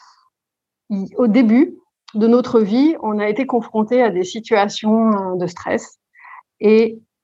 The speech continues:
euh, pour nous protéger, notre cerveau a mis en place des programmes. Et ces programmes, ils sont installés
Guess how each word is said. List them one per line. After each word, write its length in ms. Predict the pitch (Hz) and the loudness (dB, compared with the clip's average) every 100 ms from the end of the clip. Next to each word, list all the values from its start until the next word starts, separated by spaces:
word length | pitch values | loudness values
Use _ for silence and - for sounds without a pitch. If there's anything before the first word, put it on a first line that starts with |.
| _ _ _ _ - | _ _ _ _ -8
euh, 320 | 233 208 208 - - - | -4 -4 -4 -10 -12 -12
pour 500 | - 240 254 247 - - | -2 2 2 0 -8 0
nous 160 | 226 220 | 0 2
protéger, 640 | - 277 254 202 220 349 - _ _ - | 0 0 2 2 0 -2 -10 _ _ 0
notre 260 | 269 269 | 0 0
cerveau 320 | 226 226 214 269 | -2 0 4 4
a 100 | 240 | 2
mis 160 | 208 | 2
en 100 | 196 | 0
place 300 | 180 226 262 | 0 -2 -2
des 220 | 208 202 226 | -4 -2 -2
programmes. 640 | - 226 202 180 180 170 - _ _ _ _ _ _ _ _ _ _ _ | -2 -2 -2 -4 -8 -10 -16 _ _ _ _ _ _ _ _ _ _ _
Et 260 | 220 233 226 | 0 2 0
ces 240 | - - 185 | -4 -6 -6
programmes, 600 | - 233 196 202 226 269 | 0 0 0 0 2 2
ils 100 | 220 | 0
sont 360 | - 233 226 226 | -4 -2 0 0
installés 760 | 285 277 277 247 214 240 370 | -2 0 0 2 4 2 -2